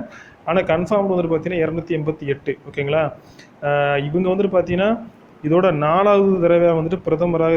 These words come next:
தேர்வாயிருக்காங்க. So, ரொம்ப, ரொம்ப முக்கியமான ஒரு விஷயம். அதுக்கடுத்து பார்த்தீங்கன்னா, இதனுடைய கூடுதல் தகவல் வந்து என்ன அப்படின்னு பார்த்தீங்கன்னா, ஹசீனாவின் கட்சியின் பேர் வந்து பார்த்தீங்கன்னா, அ-, அவாமி லீக் கட்சி அப்படிங்கிறது. அதே மாதிரி நாடாளுமன்றத்துல வந்துட்டு பார்த்தீங்கன்னா, முந்நூறு இடங்களுக்கு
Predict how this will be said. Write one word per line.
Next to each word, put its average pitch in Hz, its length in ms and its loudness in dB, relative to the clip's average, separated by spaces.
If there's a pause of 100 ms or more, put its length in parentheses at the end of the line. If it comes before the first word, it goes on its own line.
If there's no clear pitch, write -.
தேர்வாயிருக்காங்க. 156 680 0
So, 165 220 -2
ரொம்ப, 147 180 -2
ரொம்ப 156 180 -2
முக்கியமான 151 360 -2
ஒரு 143 120 0
விஷயம். 151 340 -2 (360)
அதுக்கடுத்து 190 380 2
பார்த்தீங்கன்னா, 190 300 0
இதனுடைய 180 280 2
கூடுதல் 202 340 0
தகவல் 175 260 4
வந்து 175 180 2
என்ன 160 140 0
அப்படின்னு 165 220 0
பார்த்தீங்கன்னா, 151 360 -2
ஹசீனாவின் 196 600 0
கட்சியின் 160 400 -4
பேர் 160 180 0
வந்து 156 160 -4
பார்த்தீங்கன்னா, 156 400 -2
அ-, 139 160 -2 (320)
அவாமி 185 420 2
லீக் 170 220 0
கட்சி 156 280 0
அப்படிங்கிறது. 143 520 2 (440)
அதே 180 200 4
மாதிரி 226 200 6
நாடாளுமன்றத்துல 196 760 2
வந்துட்டு 180 240 -4
பார்த்தீங்கன்னா, 170 360 0
முந்நூறு 202 680 2 (320)
இடங்களுக்கு 180 600 0